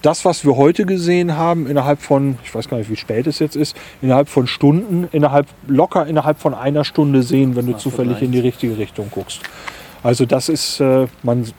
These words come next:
Speaker 1: es gibt sogar Leute, die sagen, dieses Jahr soll's sehr viel werden. Ich
Speaker 2: Mhm.
Speaker 1: weiß nicht, ob's stimmt. Ähm, also kann sich dann lohnen.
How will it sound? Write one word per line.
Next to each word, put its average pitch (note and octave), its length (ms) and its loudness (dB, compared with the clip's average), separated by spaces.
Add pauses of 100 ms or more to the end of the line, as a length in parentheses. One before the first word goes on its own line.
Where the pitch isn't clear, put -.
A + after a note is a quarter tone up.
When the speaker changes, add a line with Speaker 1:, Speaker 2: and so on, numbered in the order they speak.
Speaker 1:
es - 120 -14
gibt D#3 200 0
sogar D#3+ 240 0
Leute, D3+ 240 4
die C3 80 0
sagen, C3+ 280 2
dieses D3 300 -2
Jahr B2+ 160 4
soll's - 800 -4
sehr C3+ 200 4
viel C#3+ 440 2
werden. G2+ 480 -8
Ich G2 100 -12
Speaker 2:
Mhm. A#2+ 60 0
Speaker 1:
weiß A#2+ 160 0
nicht, A2+ 120 -6
ob's G#2 180 -8
stimmt. F#2+ 280 -8 (960)
Ähm, A#2 360 2 (1400)
also A2+ 520 2 (1500)
kann C#3 200 2
sich C#3+ 220 2
dann A#2+ 200 2
lohnen. D#3+ 520 2